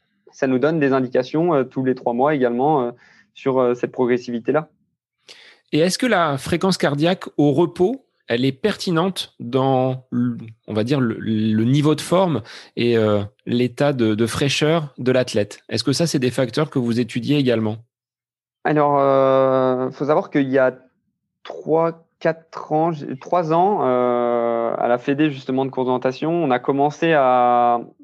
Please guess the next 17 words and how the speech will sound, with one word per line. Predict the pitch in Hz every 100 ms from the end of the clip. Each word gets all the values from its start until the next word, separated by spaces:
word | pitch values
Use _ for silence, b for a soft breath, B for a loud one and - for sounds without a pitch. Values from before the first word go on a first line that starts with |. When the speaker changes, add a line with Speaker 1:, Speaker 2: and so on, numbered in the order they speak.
| -
Speaker 1:
avoir, | - 131 160 139
euh, | 127 123 123 123
justement | 123 139 147
l'idée | 160 135 160
de | 143
contrôler, | 127 143 - 147 156
euh, | 156 127
la | 131
charge | 139 135
d'entraînement, | 135 139 135 139 156
de | 156
contrôler | 139 127 131 131
l'état | 127 127 123
de |
forme | - 127
des | 120
sportifs. | 120 123 - 180